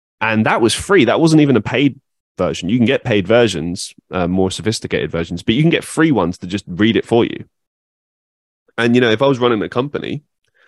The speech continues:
as long as the, uh, the bot sounds somewhat convincing, I'd probably go with that and just not bother having a person, 'cause a person messes up.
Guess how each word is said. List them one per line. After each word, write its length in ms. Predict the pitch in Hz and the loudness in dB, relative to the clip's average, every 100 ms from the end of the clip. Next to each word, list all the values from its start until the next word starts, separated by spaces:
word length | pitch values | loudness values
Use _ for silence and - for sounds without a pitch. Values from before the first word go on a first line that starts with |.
| _ _ _ _ _ - | _ _ _ _ _ -6
as 100 | 104 | -2
long 180 | 117 147 | 2 4
as 120 | 135 | 4
the, 460 | 117 117 104 98 95 | 4 4 4 2 2
uh, 420 | 92 87 82 80 | 2 2 0 -2
the 100 | 80 | -6
bot 280 | 82 - - | -2 -2 0
sounds 320 | - 98 98 | -2 0 -2
somewhat 400 | - 101 95 - | -2 -2 -2 -4
convincing, 640 | - 87 117 120 - 78 135 - _ _ | -4 0 0 0 -4 -8 -10 -14 _ _
I'd 140 | 120 - | -8 -2
probably 360 | 143 185 123 | 2 2 2
go 140 | 90 87 | 0 0
with 180 | 87 | 0
that 300 | - 139 - - _ _ _ - | -2 -2 -4 -10 _ _ _ -6
and 180 | 101 92 | -4 -2
just 220 | 95 - _ _ _ _ _ _ _ _ - | -6 -8 _ _ _ _ _ _ _ _ -4
not 260 | 95 - | -2 0
bother 180 | 208 175 | 0 -2
having 260 | 98 98 92 | -2 -2 -2
a 40 | |
person, 420 | - 131 143 85 | -2 -2 -2 -4
'cause 120 | 92 | -4
a 60 | 101 | -4
person 420 | - 190 214 113 | 0 -2 0 0
messes 320 | 98 101 92 | 0 -4 -2
up. 260 | 143 147 - | 0 0 -4